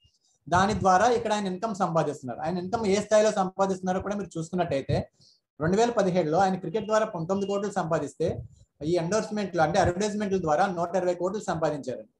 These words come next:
అంటే ఒక, ఆ, commitment ఉన్న వ్యక్తి, ఒక పెద్ద స్థాయిలో గుర్తింపు ఉన్న వ్యక్తే part టైమ్‌లో, ఆ, తనకున్న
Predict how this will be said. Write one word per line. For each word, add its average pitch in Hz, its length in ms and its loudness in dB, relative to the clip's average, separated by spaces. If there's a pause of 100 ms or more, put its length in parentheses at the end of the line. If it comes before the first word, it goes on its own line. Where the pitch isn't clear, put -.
(340)
అంటే 190 240 0
ఒక, 202 260 2 (720)
ఆ, 117 260 -10
commitment 196 440 -4
ఉన్న 214 140 -2
వ్యక్తి, 175 380 -2
ఒక 208 240 0
పెద్ద 156 200 -2
స్థాయిలో 202 440 2 (160)
గుర్తింపు 202 380 -8
ఉన్న 196 140 -2
వ్యక్తే 160 540 -2
part 165 280 2
టైమ్‌లో, 202 500 0 (540)
ఆ, 165 80 -2
తనకున్న 180 640 0